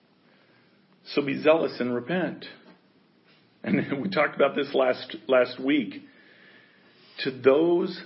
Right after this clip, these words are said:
I love, I reprove and discipline." If he's not disciplining you,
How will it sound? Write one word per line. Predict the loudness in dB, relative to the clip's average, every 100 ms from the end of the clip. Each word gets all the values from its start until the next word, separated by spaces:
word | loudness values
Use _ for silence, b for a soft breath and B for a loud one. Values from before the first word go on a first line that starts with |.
| -16 -10
I | -4
love, | 2 2 2 -2 -6 -8
I |
reprove | -4 -4 -6 0 2 2 0
and | -4 -4
discipline." | -6 -4 -6 -4 -6 -6 -10 -20 _ _ B B B -6
If | -4
he's | 0 0 0
not | -2 0
disciplining | 0 -2 -4 -4 -2 -2
you, | -2 -4